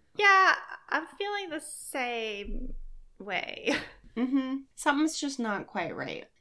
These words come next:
Speaker 2: So the detective's first suspect, of course, is the boyfriend, Bill Hassler.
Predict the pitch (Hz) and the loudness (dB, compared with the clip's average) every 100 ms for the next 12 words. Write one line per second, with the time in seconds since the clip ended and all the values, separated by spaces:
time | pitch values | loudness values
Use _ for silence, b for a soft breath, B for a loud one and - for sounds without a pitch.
0 | - - 214 196 202 202 208 196 - 202 | -16 -2 2 4 4 2 2 2 0 -8
1 | 202 202 220 202 190 196 - 311 392 - | -6 -2 -4 -2 -6 -6 -4 0 0 0
2 | 233 226 - 202 - 208 202 185 180 208 | -2 -2 -2 -2 -2 -6 -4 -4 -4 -6
3 | - - 180 175 - 175 175 170 170 165 | -6 -4 -4 -4 -4 -4 -2 -2 -2 -2
4 | 170 233 254 - 160 160 214 208 160 175 | -2 -4 -4 -2 0 0 -2 -4 -6 -6
5 | - 156 165 247 | -6 -4 -4 -6